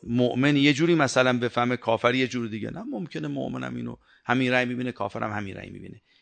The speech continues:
فی الجمله اینجاها اختیار دخالتش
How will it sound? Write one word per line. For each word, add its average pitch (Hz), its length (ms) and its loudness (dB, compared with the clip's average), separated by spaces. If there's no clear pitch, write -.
فی - 280 -2
الجمله 165 480 2
اینجاها 165 800 4
اختیار 131 460 0
دخالتش 131 760 -4